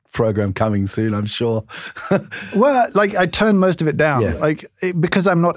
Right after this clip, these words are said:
Speaker 2: really interested in being in front of people who are interested in what I do. And, you know, I guess with the world shifting to streaming, that's maybe a different thing, you know? People who watch me on YouTube choose to do so. If I turned up on B B C One at eight P M,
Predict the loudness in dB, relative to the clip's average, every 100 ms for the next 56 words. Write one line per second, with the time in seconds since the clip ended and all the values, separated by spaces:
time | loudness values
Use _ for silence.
0 | -2 -2 2 2 2 2 0 0 0 0
1 | 0 0 -2 -2 -4 -4 -2 0 2 2
2 | 0 -2 -2 -2 0 0 -2 -2 -4 -4
3 | -10 -20 _ -2 -2 0 0 0 0 -2
4 | -2 -4 -4 -4 -2 -2 -2 -2 -2 -2
5 | -2 -4 0 0 2 0 0 -2 -4 -6
6 | -6 -6 -6 -6 -6 -6 -6 -4 0 0
7 | 0 -2 -4 -8 _ _ -2 2 2 2
8 | 0 0 0 0 0 -2 -2 -2 -2 -2
9 | -4 -4 -2 -4 -4 _ _ _ 0 0
10 | 0 0 0 0 0 0 0 -2 0 -2
11 | -2 -2 0 0 0 -4